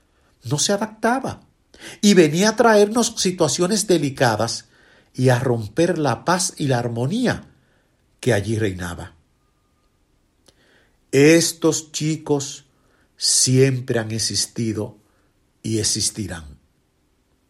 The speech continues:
Y las escuelas tienen que establecer mecanismos de prevención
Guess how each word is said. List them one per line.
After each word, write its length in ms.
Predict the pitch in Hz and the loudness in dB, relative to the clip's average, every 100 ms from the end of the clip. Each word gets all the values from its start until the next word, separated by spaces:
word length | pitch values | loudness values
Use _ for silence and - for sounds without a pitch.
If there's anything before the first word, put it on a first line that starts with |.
| _ _ - _ | _ _ -20 _
Y 120 | 113 | 2
las 180 | 131 135 | 2 4
escuelas 640 | 160 - 170 185 185 180 | 2 4 6 8 6 4
tienen 280 | 170 170 175 | 0 0 0
que 80 | 165 | -2
establecer 640 | - 151 147 143 160 156 | 2 2 2 0 0 0
mecanismos 720 | 151 135 131 151 156 170 139 | -2 -2 -2 -2 -4 -4 -4
de 80 | 131 | -4
prevención 840 | 123 127 117 107 - 147 160 175 | -2 -4 -4 -4 -4 -2 -4 -8